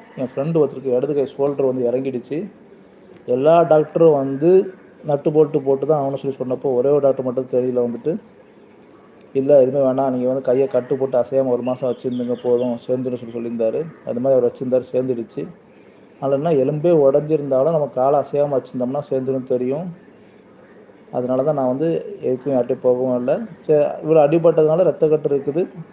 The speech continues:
கால் கருத்து போயிடுச்சு தெரியும். So மஞ்சளும் பூண்டு சாப்பிட்டா சரியாயிருது தெரியும்னால சாப்பிட்டு, தைரியமா சாப்பிட்டா சரியா போயிடுச்சு, அவ்வளவுதான். ஓகேங்களா? இதுல என்னன்னா,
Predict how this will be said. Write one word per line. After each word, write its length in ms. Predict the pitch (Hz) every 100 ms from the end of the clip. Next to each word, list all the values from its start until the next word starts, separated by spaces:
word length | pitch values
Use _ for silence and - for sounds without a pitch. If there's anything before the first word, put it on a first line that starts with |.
| -
கால் 240 | 139 143
கருத்து 240 | 139 139
போயிடுச்சு 340 | 139 135 127 135 127
தெரியும். 300 | 127 151 202 - - - - - - - -
So 160 | - 160
மஞ்சளும் 380 | 151 151 165 151
பூண்டு 200 | 151 139
சாப்பிட்டா 280 | 143 143 143
சரியாயிருது 320 | 135 139 131
தெரியும்னால 280 | 131 151 170
சாப்பிட்டு, 320 | 147 143 135
தைரியமா 260 | 131 139
சாப்பிட்டா 360 | 143 127 120 110
சரியா 160 | 120 123
போயிடுச்சு, 260 | 113 110 110
அவ்வளவுதான். 260 | 117 117
ஓகேங்களா? 260 | 120 123 131
இதுல 180 | 127 143
என்னன்னா, 320 | 131 127 139